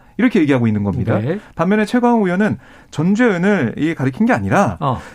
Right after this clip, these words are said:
Speaker 1: 이거는 이 전주의 의원이 계속해서 뭐 이 채널A 검언유착 사건이라 저지르라 뭐 이렇게
Speaker 2: 아.
Speaker 1: 얘기하고 최강욱 의원을 향해서 뭐라고 하니까
Speaker 2: 고발을 했다?
Speaker 1: 그 전체적인
Speaker 2: 음.
Speaker 1: 그러니까 그렇게 얘기하는 거, 그, 그런 것들,
Speaker 2: 음.
Speaker 1: 그, 그 적의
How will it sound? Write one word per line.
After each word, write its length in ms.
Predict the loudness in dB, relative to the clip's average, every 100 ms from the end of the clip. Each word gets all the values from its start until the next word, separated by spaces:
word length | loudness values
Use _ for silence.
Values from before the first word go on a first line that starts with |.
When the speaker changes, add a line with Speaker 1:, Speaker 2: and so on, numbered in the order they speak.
| -8
Speaker 1:
이거는 640 | 0 2 2 0 -2 -2 -4
이 120 | -6
전주의 360 | -4 0 0 0
의원이 380 | -2 -2 -4 -6 -18
계속해서 760 | -4 -2 -2 -2 -2 2 0 -2 -10 -20 -16
뭐 460 | -2 0 2 0 0
이 120 | -2
채널A 480 | 0 2 2 2 0
검언유착 480 | 0 0 0 0 -2
사건이라 500 | -2 -2 2 2 0
저지르라 600 | -2 2 2 2 -2 -6
뭐 140 | -2 2
이렇게 640 | 2 2 0 2 0 -2 -4
Speaker 2:
아. 340 | -2 -2 0
Speaker 1:
얘기하고 920 | 2 2 2 0 0 0 2 2 0 -2
최강욱 540 | -2 -2 -2 -2 2
의원을 260 | 2 2 2
향해서 340 | 2 0 -2
뭐라고 300 | 0 2 2
하니까 540 | 0 -2 0 -2 0
Speaker 2:
고발을 380 | 0 0 -2 -2
했다? 380 | -4 -2 -2 -2 -8 -20 -4
Speaker 1:
그 380 | 2 2 2
전체적인 640 | -2 -6 -2 0 0 -2 -8 _ -6
Speaker 2:
음. 140 | -2
Speaker 1:
그러니까 120 | -2 0
그렇게 380 | 2 2 2
얘기하는 440 | 2 2 2 2 0
거, 120 | -2
그, 280 | 0 0 0
그런 320 | 0 0 0
것들, 420 | -2 -2 -4 -2 -2
Speaker 2:
음. 80 | -2
Speaker 1:
그, 100 | 0
그 260 | 0 0
적의 440 | 0 0 2 0